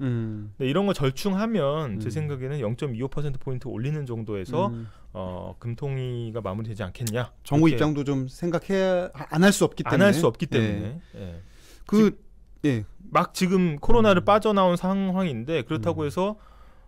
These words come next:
Speaker 2: 어, 막 좋아지는 건 아니거든요.
Speaker 1: 그렇죠.
Speaker 2: 그래서 그런 상황을 고려하지 않겠냐
Speaker 1: 음.
Speaker 2: 이렇게 보입니다.
Speaker 1: 지금 김상표님께서 "귀여운 캐릭터인데 어깨? 남자인가?" 하셨는데
Speaker 2: 알 수
Speaker 1: 여성입니다.
Speaker 2: 없-, 아,
Speaker 1: 네,
Speaker 2: 여성이에요.
Speaker 1: 여성이-,
Speaker 2: 네,
Speaker 1: 여성입니다.
Speaker 2: 네, 네.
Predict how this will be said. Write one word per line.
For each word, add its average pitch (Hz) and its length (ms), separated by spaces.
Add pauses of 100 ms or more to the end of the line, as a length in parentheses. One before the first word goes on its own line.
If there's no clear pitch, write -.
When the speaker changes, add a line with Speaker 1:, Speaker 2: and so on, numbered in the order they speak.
(120)
Speaker 2:
어, 139 100
막 147 160
좋아지는 190 440
건 196 100
아니거든요. 131 480
Speaker 1:
그렇죠. 127 380
Speaker 2:
그래서 107 380
그런 151 260
상황을 160 320
고려하지 139 400
않겠냐 101 460
Speaker 1:
음. 101 320
Speaker 2:
이렇게 107 160
보입니다. 107 500
Speaker 1:
지금 - 140
김상표님께서 160 960 (560)
"귀여운 196 400
캐릭터인데 208 460
어깨? 143 480 (240)
남자인가?" 135 640
하셨는데 147 460
Speaker 2:
알 113 60
수 - 360 (800)
Speaker 1:
여성입니다. 165 680
Speaker 2:
없-, - 60
아, 117 80
Speaker 1:
네, 120 60
Speaker 2:
여성이에요. 120 140
Speaker 1:
여성이-, 196 320
Speaker 2:
네, 147 60
Speaker 1:
여성입니다. 123 520
Speaker 2:
네, 104 100
네. 98 60